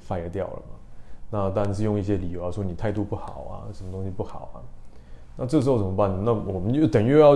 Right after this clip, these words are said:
再去告这个雇主啊，因为雇主他就是不愿意给你钱，他也不认为他自己错，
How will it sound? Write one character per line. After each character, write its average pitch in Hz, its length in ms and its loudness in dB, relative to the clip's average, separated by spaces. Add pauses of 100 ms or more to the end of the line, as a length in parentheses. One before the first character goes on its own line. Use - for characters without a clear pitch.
再 147 160 6
去 143 100 4
告 127 240 6
这 117 120 6
个 110 100 10
雇 107 220 4
主 - 200 -6
啊， 60 140 -8 (100)
因 165 120 2
为 180 160 2
雇 202 100 2
主 101 120 0
他 - 120 0
就 160 100 4
是 151 100 4
不 107 160 0
愿 113 180 2
意 - 20 0
给 92 120 0
你 92 120 -4
钱， 98 160 -6
他 139 80 0
也 151 60 4
不 104 100 -4
认 107 180 2
为 87 60 -2
他 87 140 -4
自 95 120 -8
己 85 120 -6
错， - 240 -12